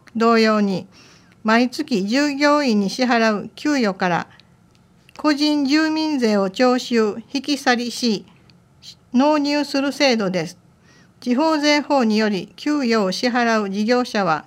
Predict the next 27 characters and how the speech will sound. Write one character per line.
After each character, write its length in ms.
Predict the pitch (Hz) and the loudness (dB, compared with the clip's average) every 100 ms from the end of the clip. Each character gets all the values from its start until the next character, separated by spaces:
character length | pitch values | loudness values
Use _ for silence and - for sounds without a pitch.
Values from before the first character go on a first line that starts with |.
| 202 | 0
原 240 | 254 247 | 2 2
則、 420 | 196 175 165 - - - - _ | 0 -4 -6 -10 -12 -20 -20 _
個 180 | - 285 | -4 -2
人 300 | 269 277 254 | 0 2 2
住 220 | 233 285 | 0 0
民 280 | 285 285 285 | 0 -2 -2
税 200 | 254 208 | -2 0
を 160 | 185 - | 0 -2
特 260 | - 269 | -6 -4
別 280 | 277 277 262 | -4 -4 -6
徴 260 | 247 269 254 | 0 2 2
収 220 | 214 202 | 0 -6
し 80 | - | -2
て 100 | 233 | -2
い 60 | |
た 120 | 233 220 | 0 -2
だ 100 | 220 | -2
く 140 | 233 | -2
こ 120 | 240 | -4
と 140 | 233 202 | -2 0
に 180 | 233 | 0
な 140 | 208 196 | 0 -2
っ 80 | 190 | -2
て 140 | 185 | -4
い 100 | 175 | -2
ま 180 | 175 170 | -4 -6
す。 160 | - | -10